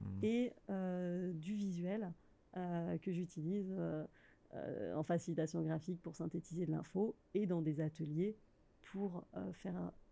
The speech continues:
Speaker 2: que les gens avancent ensemble et comprennent, euh, comprennent les, les, les mêmes informations.
Speaker 1: Et finalement, ton rôle, c'est ça, c'est de faire discuter entre eux des,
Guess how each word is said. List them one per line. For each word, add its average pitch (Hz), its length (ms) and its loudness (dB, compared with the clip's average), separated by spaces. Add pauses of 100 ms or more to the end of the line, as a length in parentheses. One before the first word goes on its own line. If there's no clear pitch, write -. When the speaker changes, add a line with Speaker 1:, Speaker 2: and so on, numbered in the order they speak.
(260)
Speaker 2:
que 170 100 -2
les 160 120 2
gens 190 180 -2
avancent 170 320 -2
ensemble 190 300 -4
et 147 40 0
comprennent, 190 500 -4
euh, 190 220 -6 (440)
comprennent 196 360 -6
les, 175 160 -2
les, 170 160 -4
les 175 120 0
mêmes 185 220 0
informations. 180 540 -4 (460)
Speaker 1:
Et - 20 -8
finalement, 107 320 2
ton 107 140 0
rôle, 123 120 2
c'est - 120 -4
ça, 123 160 2
c'est 101 120 -2
de - 60 -6
faire 95 140 0
discuter 98 380 -2
entre 98 320 2
eux 131 80 4
des, 95 460 4